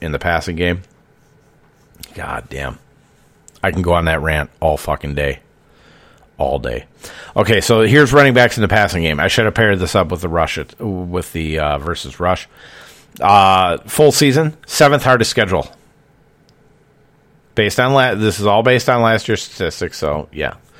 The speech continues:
Uh, but I think that's gonna stay, that's gonna stay pretty good in there. Uh, it's even gonna get harder. Um, fifth in the first half, sixteenth in the second. By quarter,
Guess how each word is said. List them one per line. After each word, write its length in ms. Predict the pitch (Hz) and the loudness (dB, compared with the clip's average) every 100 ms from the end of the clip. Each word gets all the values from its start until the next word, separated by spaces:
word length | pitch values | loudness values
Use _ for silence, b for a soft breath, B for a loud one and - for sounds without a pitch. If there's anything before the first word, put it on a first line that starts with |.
| B B B B B | B B B B B
Uh, 200 | 82 78 | 0 0
but 100 | 82 | 0
I 80 | 80 | 0
think 180 | 92 | 0
that's 200 | 80 82 | -2 -4
gonna 160 | - 82 | -4 -8
stay, 280 | - 82 - | -4 -4 -4
that's 380 | 82 80 78 - | -8 -12 -10 -8
gonna 160 | 85 | -8
stay 320 | - - 76 | -6 -4 -4
pretty 300 | 69 - 80 | -4 -6 -6
good 200 | 73 73 | -6 -8
in 100 | 64 | -8
there. 200 | 62 57 - _ _ b b b b | -12 -12 -16 _ _ b b b b
Uh, 180 | - 71 | -2 0
it's 140 | 69 - | -2 -4
even 180 | 76 69 | -6 -6
gonna 140 | 69 | -8
get 140 | 69 | -8
harder. 400 | - 65 53 - _ _ _ b b b b b | -4 -4 -4 -8 _ _ _ b b b b b
Um, 800 | - 85 87 87 87 85 80 80 - _ _ _ _ _ _ _ _ _ - _ _ _ - | 0 2 4 4 2 0 -4 -8 -12 _ _ _ _ _ _ _ _ _ -20 _ _ _ -16
fifth 440 | - 151 151 156 | 0 4 4 4
in 60 | 139 | 0
the 80 | |
first 380 | 120 123 113 - | 2 2 2 2
half, 440 | 107 101 98 - - _ _ | 0 0 0 -4 -18 _ _
sixteenth 760 | - - - 143 - 139 120 - | -14 -6 0 0 0 -2 -2 -4
in 120 | 92 | -6
the 80 | 90 | -8
second. 420 | - 95 - 67 - _ _ _ _ | -2 -2 -2 -8 -16 _ _ _ _
By 220 | 98 104 | 2 2
quarter, 580 | - - 185 165 80 69 | 2 4 4 6 2 -2